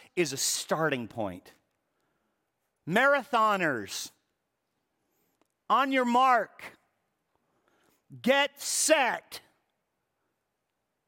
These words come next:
Yeah, yeah, yeah. See, we know the next line. We just don't wanna say it. Because you know what that means?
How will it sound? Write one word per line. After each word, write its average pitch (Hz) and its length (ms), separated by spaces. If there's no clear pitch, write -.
Yeah, 170 320
yeah, 170 200
yeah. 165 260
See, 262 240
we 294 200
know 339 220
the 294 100
next 277 260
line. 247 300
We 214 100
just 202 220
don't 202 140
wanna 156 200
say 165 280
it. 101 140
Because 269 400
you 285 60
know 330 60
what 320 100
that 277 160
means? 285 260